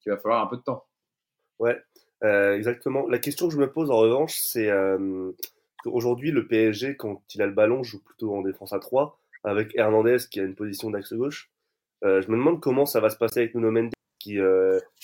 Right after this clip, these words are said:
Speaker 2: lui a une position plus, plus avancée sur le terrain, qui géographiquement, notamment l'année dernière quand il jouait, se rapprochait plus de Barcola, presque limite, que de Hernandez aujourd'hui. Euh, donc ça, c'est peut-être plus une question pour Yas d'ailleurs, mais,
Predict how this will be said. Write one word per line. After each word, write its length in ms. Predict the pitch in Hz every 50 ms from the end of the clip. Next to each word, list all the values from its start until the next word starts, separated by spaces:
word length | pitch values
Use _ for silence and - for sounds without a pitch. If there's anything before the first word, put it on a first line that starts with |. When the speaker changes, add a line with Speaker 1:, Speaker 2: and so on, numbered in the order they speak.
| - -
Speaker 2:
lui 100 | 113 123
a 40 | 117
une 100 | 110 110
position 360 | 110 107 107 107 - 120 107
plus, 580 | 107 _ - 113 110 107 110 107 107 104 98 _ _ _ _ _ _ _ _
plus 160 | - 101 104
avancée 300 | 101 104 110 107 - 165
sur 120 | - 120
le 60 | 107 -
terrain, 280 | 107 101 131 165 - _ _ _ _ _
qui 140 | - - 113
géographiquement, 840 | 104 104 120 120 117 - 117 - - - - 135 139 143 131 - - _ _ _ _ -
notamment 320 | - - 113 110 110 113
l'année 160 | 107 107 104
dernière 300 | 104 110 110 120 127 123
quand 100 | - 110
il 80 | 104 101
jouait, 140 | 104 120 123
se 80 | -
rapprochait 380 | - 107 - - - 104 - 104
plus 180 | - - 110 101
de 80 | 107
Barcola, 400 | 101 110 - - - 113 123 -
presque 280 | - - 123 127 - -
limite, 360 | 107 104 113 139 147 151 _ _ _ _ _ _ _ _ _
que 80 | - 107
de 120 | 101 107
Hernandez 420 | 107 98 101 101 101 107 110 107 104
aujourd'hui. 400 | 101 95 95 98 127 151 - - _ _ _ _ _ _ _ _ _ _ -
Euh, 520 | 104 101 98 98 98 95 95 95 95 95 95
donc 160 | - - -
ça, 80 | - 147
c'est 140 | 147 - -
peut-être 160 | - - -
plus 140 | - 127 113
une 100 | 113 113
question 300 | - 120 113 - - 120
pour 180 | - 107 104 104
Yas 220 | 123 135 143 131 113
d'ailleurs, 280 | 110 123 151 160 147
mais, 240 | 123 107 101 98 -